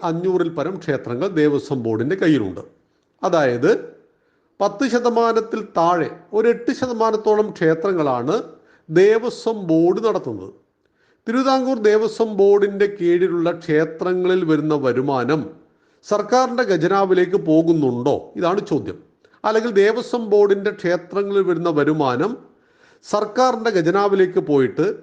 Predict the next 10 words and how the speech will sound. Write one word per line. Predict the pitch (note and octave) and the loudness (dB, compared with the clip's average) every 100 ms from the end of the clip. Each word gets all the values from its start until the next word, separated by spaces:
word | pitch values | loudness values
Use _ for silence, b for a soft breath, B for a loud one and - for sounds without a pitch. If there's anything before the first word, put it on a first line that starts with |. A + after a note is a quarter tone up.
| - b - | -18 b -4
അത് | A3 A3 | 0 0
മറ്റുള്ളവർക്ക് | - B3 A#3+ G#3+ G#3+ | 0 0 0 0 -2
ശമ്പളം | G3 F3+ G#3 A3 | -4 -2 0 0
കൊടുക്കുവാൻ, | F#3+ F3+ F3 F3 | 0 2 2 2
അധ്യാപകന്മാർക്കും | E3 C#3+ F3+ G3 F#3 F3+ E3 F3 D#3+ | 0 2 2 2 0 -2 -2 -2 0
പോലീസിലൊക്കെ | E3+ F3 D#3+ F3+ E3+ E3+ | 0 0 -2 -2 -2 -2
ശമ്പളം | E3 D#3+ F#3 F#3+ | -2 0 2 2
കൊടുക്കുവാൻ | E3 D#3+ D#3 D#3+ A#2+ - b b b b | 2 2 2 0 0 -8 b b b b
ഉപയോഗിക്കുന്നുണ്ടോ | C4 A3+ A3+ A3+ A3+ G3+ G#3 G#3 F3 D#3+ F#3 | -6 0 2 4 2 0 -6 -4 -2 -2 -2
എന്നാണ് | C3+ C#3+ | -4 -4